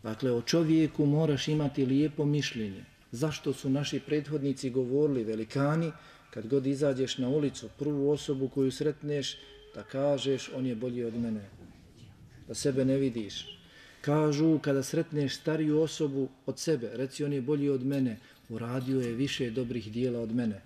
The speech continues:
živi veći, živ-, duži mu je životni vijek od mog, uradio više dobrih dijela.” Ako sretneš mlađu osobu, reci, „On je bolji od mene, manje ima grijeha. Ja sam imao šansu da uradim više grijeha, ja živim duže nego on.” Nisu dali pristupa šeitan.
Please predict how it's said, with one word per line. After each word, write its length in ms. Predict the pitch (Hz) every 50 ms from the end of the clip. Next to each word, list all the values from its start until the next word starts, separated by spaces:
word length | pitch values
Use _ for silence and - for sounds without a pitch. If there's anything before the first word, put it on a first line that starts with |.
| - - - -
živi 360 | 113 120 131 131 135 123 113
veći, 340 | 113 131 127 - - 120 110
živ-, 320 | 117 127 131 123 120 120
duži 260 | 120 143 139 123 131 127
mu 80 | 127
je 60 | 120
životni 380 | 110 123 135 135 131 - 135 120
vijek 240 | 117 135 127 - 135
od 120 | 120 110
mog, 240 | 127 135 127 110 110
uradio 340 | 110 117 110 117 117 127 127
više 220 | 135 131 - 139
dobrih 360 | 117 131 131 120 123 113 110
dijela.” 320 | 107 117 117 110 101 95 - - - - - - -
Ako 200 | 143 131 - 143
sretneš 480 | 131 - 151 160 - 160 156 135 - -
mlađu 340 | 139 156 165 147 143 147 151
osobu, 320 | 156 - - 139 113 123
reci, 240 | 123 131 - - 151
„On 80 | 143
je 60 | 147 135
bolji 240 | 131 156 151 151
od 100 | 147 131
mene, 200 | 131 147 139 127 101
manje 260 | 107 127 139 147 147
ima 160 | 143 147 143
grijeha. 540 | 127 131 131 135 135 117 110 107 101 - - - - - - - - - -
Ja 160 | 117 110 113
sam 180 | - - 120 127
imao 260 | 131 143 147 139 131
šansu 520 | - - 151 160 160 135 - - 123 101 - - - -
da 80 | 127
uradim 360 | 135 151 156 151 139 135 151
više 300 | 151 170 156 - 160 147
grijeha, 300 | 123 131 139 143 131 123
ja 160 | 117 110 113 113
živim 320 | 123 139 156 160 156 143
duže 260 | 143 175 165 165 165
nego 220 | 160 160 143 170 175
on.” 160 | 165 135 110 - - - - - _ _ - -
Nisu 240 | 110 - - 127
dali 280 | 113 120 127 147 143 131 -
pristupa 460 | - 160 175 170 - 170 151 - 147
šeitan. 460 | - - 147 135 131 - 135 117 101